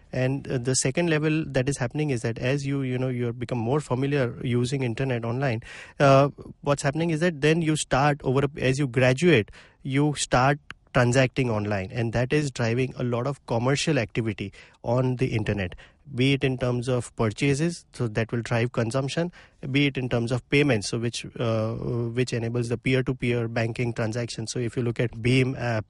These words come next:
through, which is a government, uh, app, uh, that is, you, there, there the, if you look at the number of, uh, the value of the transactions, uh, it's growing at a phenomenal pace. Now, that is driving a lot of opportunities for companies, uh,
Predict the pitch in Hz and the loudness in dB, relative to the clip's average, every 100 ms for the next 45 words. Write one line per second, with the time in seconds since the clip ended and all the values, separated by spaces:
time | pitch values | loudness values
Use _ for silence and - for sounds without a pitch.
0 | - 127 117 117 117 117 107 117 117 120 | -6 -4 -2 -2 -2 -2 0 0 0 0
1 | 117 110 113 104 98 - _ _ 135 117 | -2 -2 -4 -4 -8 -14 _ _ 0 2
2 | - - - _ 143 135 127 135 - 170 | -2 -20 -20 _ -2 0 0 0 0 0
3 | 160 151 156 151 147 156 139 139 151 151 | 0 -4 -8 -6 -6 -6 -2 0 0 -2
4 | 151 127 139 165 156 147 156 - 143 151 | -4 2 4 4 4 2 2 2 -2 0
5 | 139 147 139 143 135 123 135 143 139 - | 0 0 -2 -2 -2 0 2 2 0 -2
6 | - 120 110 - _ _ - _ - 123 | 0 0 0 -4 _ _ -20 _ -4 -2
7 | 110 113 143 175 147 131 135 - 117 120 | 0 0 4 4 4 2 0 0 0 2
8 | 147 143 143 107 - - - _ - 120 | 2 2 0 -2 -6 -16 -20 _ -2 0
9 | 123 139 127 - - 127 123 131 139 131 | 2 0 -2 -6 -8 -6 2 4 4 0
10 | 120 - 110 117 120 113 104 98 87 - | -2 -2 0 2 0 0 -2 -6 -6 -10
11 | - - _ - 131 127 123 143 160 143 | -18 -20 _ 0 0 2 2 4 6 6
12 | 139 160 147 147 151 131 151 170 190 190 | 6 4 2 2 2 0 -2 -2 -4 -2
13 | 175 151 123 - 170 170 147 139 135 123 | -2 -2 -4 0 0 0 -6 -2 0 2